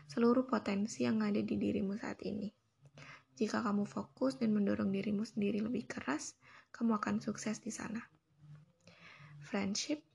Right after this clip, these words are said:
Jika gaya hidupmu berbeda dari teman-temanmu,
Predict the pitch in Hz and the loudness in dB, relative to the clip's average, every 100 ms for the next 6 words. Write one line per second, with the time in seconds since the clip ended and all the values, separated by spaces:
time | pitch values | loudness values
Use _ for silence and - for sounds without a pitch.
0 | _ _ _ _ 143 139 139 - 127 _ | _ _ _ _ -18 -18 -18 -20 -20 _
1 | _ _ _ - 139 - - - - - | _ _ _ -20 -20 -20 -20 -20 -20 -18
2 | - - - 220 - 208 202 196 202 214 | -18 -16 0 2 4 2 4 4 2 2
3 | 220 220 233 220 226 226 110 110 - - | 2 2 2 2 4 4 4 4 -2 -8
4 | - - - - 220 208 202 202 214 202 | -18 -20 -20 4 8 8 6 4 4 4
5 | 214 202 208 196 202 202 190 196 220 320 | 2 0 0 0 2 0 0 2 0 -2
6 | - | -8